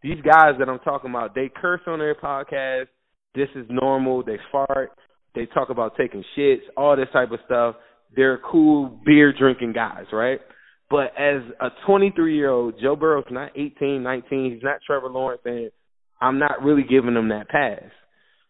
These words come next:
He's on there saying blatantly that he's drunk 'cause they're baiting him, him into it, whether they, whether Joe Burrow knows it or not.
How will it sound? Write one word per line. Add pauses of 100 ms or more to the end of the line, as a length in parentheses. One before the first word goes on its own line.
(340)
He's
on
there (100)
saying
blatantly
that
he's
drunk
'cause
they're
baiting
him,
him
into
it, (220)
whether
they, (240)
whether
Joe
Burrow
knows
it
or
not.